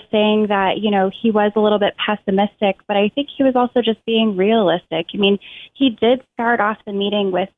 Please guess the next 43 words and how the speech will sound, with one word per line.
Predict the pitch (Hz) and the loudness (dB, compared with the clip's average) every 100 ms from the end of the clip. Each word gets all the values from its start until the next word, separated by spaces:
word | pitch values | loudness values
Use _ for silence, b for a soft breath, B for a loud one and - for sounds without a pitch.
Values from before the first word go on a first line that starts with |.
| _ _ _ - | _ _ _ -6
sort | 349 | -2
of | 359 | 2
a | 208 | 0
beautiful | 185 196 226 - 180 - | 0 -2 -2 -2 -6 -4
sermon | 196 208 208 | -4 0 0
about | 185 180 180 180 - _ - | 0 0 0 0 -2 _ -18
how | - 214 202 190 180 | -8 -2 2 2 0
America | 196 190 196 208 202 190 | -2 0 0 0 -2 -2
is | 190 196 | -2 -2
going | 202 202 | 0 0
to | 185 | 0
get | 180 - - | -2 -4 -6
through | 196 214 | -2 0
this. | 175 175 | 0 -2
And | 202 | -2
I | 196 | -2
think | 240 | 0
it's | 247 - | -2 -4
kind | - 220 | -2 0
of | |
what | 202 190 | 0 -2
people | 220 208 190 | -2 0 2
needed | 190 202 - | 2 0 -2
to | |
hear | 185 - 175 | -8 -2 0
at | 190 190 | 0 0
that | 208 | 0
moment. | 214 214 226 226 233 B B B 220 | 2 2 2 2 -2 B B B -2
It | |
reminded | 202 233 240 226 233 | 2 2 2 2 2
me | 269 | 2
a | |
little | 220 226 | 4 2
bit | 214 208 | 0 0
of, | 202 | 0
like, | 185 | -2
when | 202 190 | -4 -4
we | 190 | -2
listened | 196 - 196 | -4 -4 -8
to | - 185 175 | -2 -2 0
Governor | 185 180 185 | -2 -2 -2
Cuomo, | 180 - 185 185 185 180 180 | -2 -2 0 2 2 2 2
and | 175 | 2